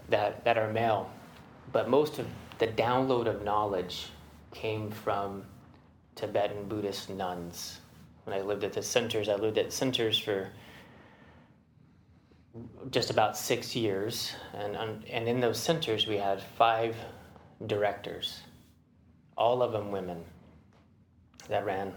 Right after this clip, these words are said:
the centers. And most of the, the teachers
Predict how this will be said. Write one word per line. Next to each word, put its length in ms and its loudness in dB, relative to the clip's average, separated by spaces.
the 100 -4
centers. 580 -8
And 600 0
most 340 4
of 80 0
the, 120 4
the 100 2
teachers 800 0